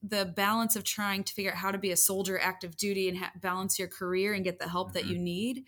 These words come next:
Speaker 1: Um, oftentimes, I think people have the misconception that by going to behavioral health or by going to talk to someone, that that will definitely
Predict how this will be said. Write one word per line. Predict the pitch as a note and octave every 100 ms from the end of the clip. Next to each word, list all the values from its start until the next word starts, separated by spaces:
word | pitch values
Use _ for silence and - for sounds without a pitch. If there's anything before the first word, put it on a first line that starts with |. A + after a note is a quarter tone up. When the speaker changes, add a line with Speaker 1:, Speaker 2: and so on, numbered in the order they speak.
| - - - - - -
Speaker 1:
Um, | G#3+ G3+ F#3+ F#3 - _
oftentimes, | A#3 D4+ - D4+ C4 A#3+ A#3 A3 -
I | G3+
think | - A#3+ A#3+
people | A#3+ A3+ F#3+
have | F#3+ F#3
the |
misconception | F#3 F3+ - F3+ - E3 - E3+
that | D#3+
by | D#3+
going | E3 F3
to | F#3
behavioral | F#3 F#3 F3+ F3+
health | F3 D#3+ E3
or | E3
by | D#3+
going | D#3+ D#3+ E3+
to | F#3
talk | - E3+ E3
to |
someone, | E3 F3 E3
that | D#3
that | E3 E3
will | E3+ F3 E3+ D#3+ E3+ _
definitely | E3 G3+ G3 F3+ E3+ E3+ E3+